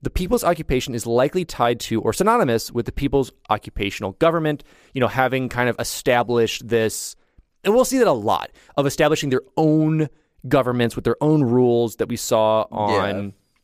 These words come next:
Speaker 1: plenty of different systems, and that we're gonna see, you know, really continued on. You know, on March twelfth, twenty-five twenty-six, Vice Counselor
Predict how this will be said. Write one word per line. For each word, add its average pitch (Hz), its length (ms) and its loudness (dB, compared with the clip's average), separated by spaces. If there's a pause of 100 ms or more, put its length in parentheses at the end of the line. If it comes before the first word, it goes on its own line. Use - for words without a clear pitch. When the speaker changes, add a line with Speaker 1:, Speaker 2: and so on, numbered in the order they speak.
(720)
Speaker 1:
plenty 160 240 0
of 127 60 -2
different 110 260 -4
systems, 175 680 0 (240)
and 135 120 -2
that 139 120 2
we're 143 80 2
gonna 127 180 -2
see, 120 520 -4 (200)
you - 140 -10
know, 240 60 2
really 226 240 0
continued 180 400 -4
on. 113 300 -2 (440)
You 147 60 0
know, 123 100 2
on 143 160 0
March 185 400 0
twelfth, - 500 0 (100)
twenty-five 139 540 0 (220)
twenty-six, - 640 -10 (240)
Vice 190 180 2
Counselor 139 480 0